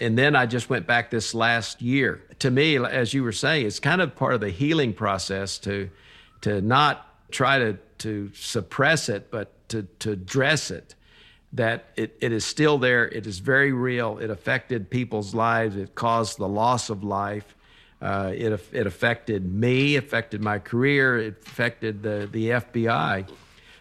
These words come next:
Uh, so it was a, one of the most traumatic, dramatic, uh, events that, that I've ever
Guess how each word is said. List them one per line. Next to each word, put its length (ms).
Uh, 360
so 300
it 160
was 360
a, 100
one 240
of 100
the 80
most 380
traumatic, 720
dramatic, 640
uh, 320
events 480
that, 220
that 220
I've 220
ever 360